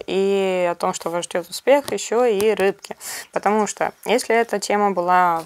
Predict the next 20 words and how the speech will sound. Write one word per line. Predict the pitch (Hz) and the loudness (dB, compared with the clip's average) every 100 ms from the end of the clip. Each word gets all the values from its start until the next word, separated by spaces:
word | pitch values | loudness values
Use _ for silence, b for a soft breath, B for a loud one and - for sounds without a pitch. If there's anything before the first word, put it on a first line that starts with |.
| - | -2
в | 170 165 160 - | 0 2 -2 0
плане | 180 175 165 | 2 2 -4
женитьбы, | 165 160 190 311 - 269 | -8 -4 -2 -2 0 -2
то | - 220 | -2 -4
тогда, | 196 175 208 233 | -4 4 6 6
например, | 226 202 175 185 202 | 2 -4 -6 -4 -4
по | - 170 | -4 -2
рыбам | 220 226 208 170 | -2 -2 -4 -4
беременность. | 185 165 147 151 - - - - B B B B B | -6 -6 -6 -10 -8 -10 -10 -16 B B B B B
Если | 202 277 247 | 4 4 2
эта | 233 214 | -2 -2
тема | 202 208 202 | -4 0 0
всё | 190 - 196 | -2 -2 -2
же | 196 | -2
по | 170 | -4
финансам | - 170 190 196 - 170 170 165 - | -4 2 4 4 0 -6 -6 -8 -6
и | 185 196 196 - | -2 0 0 0
по | 170 | 0
работе, | 165 156 180 247 320 - | 0 -2 2 2 2 0
а, | 208 175 | 2 2